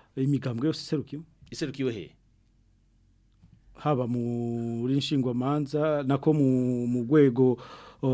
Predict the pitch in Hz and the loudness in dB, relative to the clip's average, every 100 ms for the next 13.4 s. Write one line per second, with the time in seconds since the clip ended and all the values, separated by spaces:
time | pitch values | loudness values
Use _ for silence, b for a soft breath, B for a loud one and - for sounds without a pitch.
0 | 123 123 120 117 143 143 139 127 127 135 | 2 2 0 2 6 8 8 6 4 4
1 | 147 151 147 - 139 120 123 - 135 151 | 6 4 0 -2 -2 0 0 0 2 4
2 | 131 123 120 120 110 113 135 135 135 131 | 4 2 2 0 -2 2 4 4 4 2
3 | 120 131 135 143 135 123 117 113 120 117 | 2 4 4 4 2 -2 -2 -4 -2 0
4 | 131 135 - 123 123 139 139 b b b | 2 2 0 -2 2 2 0 b b b
5 | b b 123 117 143 120 127 127 123 123 | b b -2 6 6 8 4 6 4 2
6 | 123 120 120 120 120 120 117 113 113 113 | 2 2 2 0 0 0 0 -2 -2 -4
7 | 110 110 _ _ _ _ - 143 147 135 | -6 -12 _ _ _ _ 2 6 8 6
8 | 143 151 - - _ _ _ _ - 98 | 2 -2 -10 -20 _ _ _ _ -20 -18
9 | 95 98 135 - - - 135 135 135 135 | -16 -16 -18 -20 -20 0 4 6 4 2
10 | 131 120 117 113 101 92 - - - 156 | 0 -2 -4 -4 -6 -12 -20 -6 -4 -2
11 | 139 - - _ _ _ - - 165 147 | -4 -6 -20 _ _ _ -16 4 6 8
12 | 143 147 147 165 147 - 131 135 139 143 | 10 10 10 8 8 8 4 4 4 0
13 | - 143 135 127 | 2 6 6 6